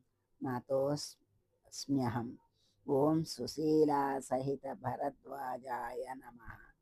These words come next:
విశ్వామిత్ర ఋషి. కృష్ణాజనధరం దేవం సదండ పరిధానకం దర్భపాణిం జటాజూటం విశ్వామిత్రం సనాతనం.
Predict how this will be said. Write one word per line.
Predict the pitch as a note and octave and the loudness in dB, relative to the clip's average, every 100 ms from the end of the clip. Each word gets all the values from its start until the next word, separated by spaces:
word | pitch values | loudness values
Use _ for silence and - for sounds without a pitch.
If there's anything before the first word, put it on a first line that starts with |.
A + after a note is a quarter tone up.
| _ _ _ _ - | _ _ _ _ -2
విశ్వామిత్ర | C3 B2+ - D#3 C#3+ C#3 C3 B2+ - C3+ A#2+ | -2 -2 2 4 4 2 0 -2 -2 0 0
ఋషి. | A#2+ A#2 A2+ A#2 - _ _ _ - | -2 -6 -10 -10 -14 _ _ _ -6
కృష్ణాజనధరం | B2+ A#2+ - D#3 C#3+ E3 F3+ F#3 E3+ C3 B2+ C#3 D3 E3+ E3+ | -4 -4 -4 0 4 4 4 2 0 2 0 0 -6 -2 8
దేవం | D#3 C#3+ C3+ C3 B2 - - - - | 8 8 0 -6 -10 -12 -20 -20 -18
సదండ | - D3+ D#3+ E3 D#3 C#3+ B2+ C#3 - | -2 4 6 6 4 4 0 -2 -4
పరిధానకం | C3 C3+ D3+ - - _ _ G3+ C#3+ C#3 C3+ B2 A#2 A#2 A2+ - - - _ _ - | -4 0 0 -2 -18 _ _ 4 8 8 6 2 -2 -4 -6 -8 -16 -20 _ _ -6
దర్భపాణిం | G#2 C3 C3 A2+ D3+ - B2 B2+ D3 D#3+ D3 D3 | 2 4 4 4 2 2 -2 -2 -2 2 2 2
జటాజూటం | B2 B2 C#3 D#3 D#3+ D3 D3 C#3 B2 B2 A#2+ A#2 _ _ _ A#2+ | -2 -4 -2 0 0 0 -2 -4 -4 -8 -10 -16 _ _ _ -2
విశ్వామిత్రం | C#3 B2+ - D3+ C#3+ C#3+ C#3 C3+ B2 - B2+ B2+ B2+ | 0 0 0 2 4 4 2 0 -4 -4 -2 0 -2
సనాతనం. | A#2+ B2 B2+ B2+ B2+ B2+ A#2 A2+ | -4 -6 -4 -2 -4 -6 -8 -10